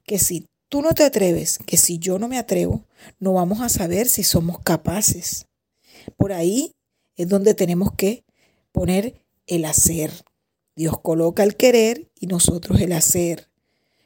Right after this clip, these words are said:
De nosotros está la disposición. Entonces, hermanos, así como el aroma de esa procesión militar era grato olor para los victoriosos y olor de muerte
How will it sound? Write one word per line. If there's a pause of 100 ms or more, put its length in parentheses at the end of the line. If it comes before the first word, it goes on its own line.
(120)
De
nosotros
está
la
disposición. (1300)
Entonces,
hermanos, (300)
así
como (420)
el
aroma
de
esa
procesión
militar (680)
era
grato
olor (680)
para
los
victoriosos
y
olor
de
muerte